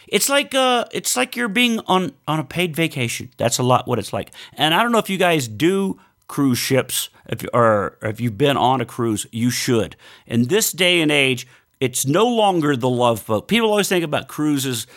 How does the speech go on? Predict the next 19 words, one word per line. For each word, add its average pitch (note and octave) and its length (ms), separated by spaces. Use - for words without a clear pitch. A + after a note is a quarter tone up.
you C3+ 80
know, C3+ 60
it's, B2 120
"Oh, - 40
I G3+ 440
remember G#3 280
watching E3 400
the D3 80
Love C3 280
Boat." G#2+ 300
No, F#3+ 260
that E4 220
thing C#4 180
only G#3 220
held, F#3 320
like, C#3 180
nine C3 400
hundred C3 480
people. G#2+ 460